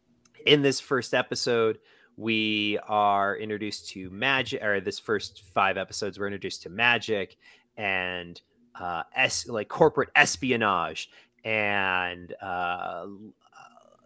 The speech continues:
drama on the sense of love and betrayal,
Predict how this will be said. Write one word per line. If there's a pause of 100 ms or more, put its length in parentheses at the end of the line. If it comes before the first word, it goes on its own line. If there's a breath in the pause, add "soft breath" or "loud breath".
(100)
drama
on
the
sense
of
love
and
betrayal,